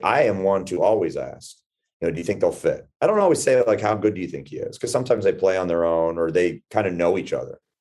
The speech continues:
We're supposed to do that. You know, you'll ask at times, like, "Hey, did you ever play against him?" or things like that. But what I wanna know is, like, "Do you respect that guy?" You know, if you play against him, what I wanna know is, is he, is he a guy that, like, on the bus we can have some fun with, if,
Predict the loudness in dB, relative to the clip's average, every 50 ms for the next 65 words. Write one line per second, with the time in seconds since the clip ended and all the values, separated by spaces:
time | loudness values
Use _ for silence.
0 | _ 0 0 0 2 2 0 2 2 2 2 2 0 -2 -4 -4 0 0 0 0
1 | 2 2 2 0 0 -4 -6 -4 0 2 2 4 4 4 4 4 2 2 2 0
2 | 0 -4 -6 _ -10 -4 -2 -2 -2 -2 -2 0 0 2 2 2 0 2 0 -2
3 | -2 -2 -2 -2 -2 -2 -2 -4 -6 -8 -8 -10 -12 -12 -8 -6 -6 -6 -2 -2
4 | -2 -4 0 _ 2 2 2 2 -2 -4 _ _ _ _ _ 0 2 4 4 4
5 | 4 4 4 4 4 2 2 2 2 2 2 2 2 2 -2 -2 -2 -8 -8 -6
6 | -6 -6 -6 -2 2 2 2 2 2 0 -2 -2 -2 -8 -14 -14 -14 -16 -18 _
7 | _ _ _ _ _ _ 0 0 2 2 0 0 -2 -4 -2 0 0 0 0 -4
8 | -6 -8 -10 -10 -6 -4 0 2 4 4 4 4 2 2 2 2 2 2 2 0
9 | 0 -2 -6 -10 -10 -6 -2 -2 -2 -2 -4 -8 -12 _ _ _ _ _ _ -6
10 | -2 2 2 2 4 4 4 4 4 4 4 2 2 2 2 0 2 2 0 -2
11 | -2 -2 0 0 2 2 0 -2 -4 -8 -6 -4 -4 -6 -6 -6 -10 -16 -2 0
12 | 0 0 0 -2 -2 -2 -2 -2 -2 -4 -6 -6